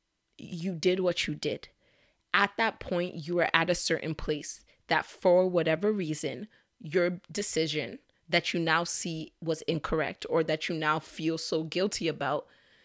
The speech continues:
at that moment that you did it, it was justified to you. That was a, that was a point in your t-,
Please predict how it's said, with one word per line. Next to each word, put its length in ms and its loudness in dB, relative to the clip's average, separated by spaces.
at 180 4
that 220 4
moment 380 0
that 180 0
you 80 -6
did 220 0
it, 160 2
it 80 0
was 160 -4
justified 680 -4
to 140 -8
you. 180 -10
That 280 6
was 160 2
a, 100 -2
that 200 4
was 140 4
a 60 2
point 400 -6
in 160 -4
your 100 -6
t-, 160 -8